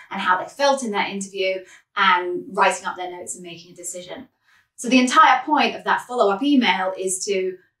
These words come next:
number one, show how motivated and enthusiastic you are, and number two, to trigger emotions in your interviewer and the decision maker.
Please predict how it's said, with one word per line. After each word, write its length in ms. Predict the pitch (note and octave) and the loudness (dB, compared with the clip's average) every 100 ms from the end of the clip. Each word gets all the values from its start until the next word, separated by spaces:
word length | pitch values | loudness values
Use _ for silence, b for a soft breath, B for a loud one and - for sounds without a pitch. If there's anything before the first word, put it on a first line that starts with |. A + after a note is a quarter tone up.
| _ | _
number 320 | B3 A#3 G3 | -2 0 2
one, 540 | G3+ A#3+ G#3 A#3 C#4+ - - | 6 6 6 4 0 -6 -6
show 460 | - A3+ G#3 F#3+ | -2 0 2 0
how 260 | F#3+ A3+ F#3+ | -2 -2 -2
motivated 680 | G3 G#3 G#3 F#3+ F3+ - F3 | 0 -2 -2 -4 -4 -8 -16
and 100 | F3+ | -16
enthusiastic 880 | F#3 - A3+ G3+ G#3 G#3 - F3 G3+ | -18 -10 -6 -4 -2 -4 -6 -10 0
you 100 | C#4 | 6
are, 380 | C#4+ A#3+ A3+ - _ _ | 8 8 4 -2 _ _
and 140 | G#3 | -8
number 240 | G#3+ G3 G3+ | -4 -4 -4
two, 320 | D#4+ C#4+ A#3+ | 0 2 2
to 160 | A3+ G#3+ | 0 -6
trigger 560 | - C#4 G#3+ G3+ G3 - _ - | -4 -2 4 4 4 0 _ 0
emotions 720 | A#3 C#4+ A#3+ - F#3+ F#3+ F3+ | 6 6 6 0 -4 -6 -10
in 140 | G3+ F#3+ | -10 -8
your 200 | F#3 F#3+ | -2 2
interviewer 480 | A#3+ G3+ F#3 F3+ F3+ F3+ F#3 | 2 2 -6 -6 -4 -2 -2
and 100 | F#3+ | -4
the 60 | |
decision 400 | - - C4 A#3 | -8 -4 -4 -4
maker. 420 | F#3 F3+ F3 E3+ | -8 -10 -8 -8